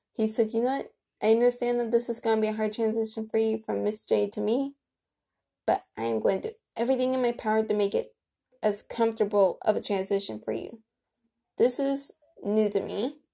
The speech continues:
and I'm gonna learn alongside you. So wherever sh-, Miss J did, tell me what she did." Of course, knowing Miss J wouldn't be my teacher anymore made me heartbroken, but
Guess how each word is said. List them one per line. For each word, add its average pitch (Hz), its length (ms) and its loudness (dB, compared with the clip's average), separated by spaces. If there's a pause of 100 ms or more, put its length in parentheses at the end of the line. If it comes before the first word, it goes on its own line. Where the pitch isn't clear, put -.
(340)
and 233 500 4 (200)
I'm 254 400 0
gonna 269 240 -2
learn 269 160 -4
alongside 285 640 -2
you. - 220 -2
So 208 480 2 (500)
wherever 247 320 4
sh-, - 140 -8
Miss 240 240 2
J 254 260 2
did, 262 320 -2 (260)
tell 240 160 0
me 247 80 2
what 240 160 2
she 233 160 0
did." - 400 0 (960)
Of 220 160 -6
course, 220 420 0
knowing 226 340 -4
Miss 220 240 -4
J 220 220 0
wouldn't 214 260 -2
be 202 100 0
my 196 180 0
teacher 220 300 -4
anymore 233 400 -2
made 233 200 -4
me 208 180 -10 (160)
heartbroken, 196 960 -4 (580)
but 214 400 2